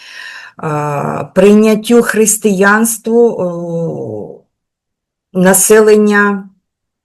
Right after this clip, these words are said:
скажімо так, е, дало с-, е, супротив. Крім того, її син, майбутній князь Святослав,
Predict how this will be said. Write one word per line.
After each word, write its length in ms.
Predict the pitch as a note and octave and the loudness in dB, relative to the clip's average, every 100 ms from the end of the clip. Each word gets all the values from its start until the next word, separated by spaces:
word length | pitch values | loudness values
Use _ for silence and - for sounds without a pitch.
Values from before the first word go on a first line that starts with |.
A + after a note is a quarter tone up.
| _ _ _ - - _ _ - | _ _ _ -20 -20 _ _ -16
скажімо 420 | - F#3+ F#3 F#3+ | -2 0 2 2
так, 440 | G3 F#3+ F#3+ - - | 2 2 2 -2 -4
е, 680 | F3 F3 E3+ E3+ D#3+ C#3 | -6 -6 -6 -6 -4 -6
дало 380 | D#3+ F#3 G3 G3+ | -2 2 4 4
с-, 240 | G3 - E3+ | 2 -4 0
е, 600 | F3 F3 E3+ E3 D#3 C#3 | 2 2 2 2 0 -2
супротив. 640 | A3 G3+ E3+ D#3+ C3+ - _ - - - - | 0 0 0 -4 -6 -12 _ -20 -20 -20 -4
Крім 340 | E3+ A3 B3 | 0 2 2
того, 300 | A#3 G3 E3 | 2 0 0
її 460 | E3 F3 F3+ G#3+ A#3+ | 0 -2 -2 -2 0
син, 640 | - - G3+ G3 G#3+ A#3+ A3 | 0 2 2 2 2 0 0
майбутній 680 | F#3+ F#3+ F3+ G#3+ G#3+ G3 F#3 | 2 2 0 -4 -4 -6 -4
князь 440 | F#3+ G3+ F#3 - | -2 0 0 -2
Святослав, 840 | F3 F3+ F#3 F#3 - F#3+ G#3 G#3 | 0 0 0 -2 -2 -2 -2 -4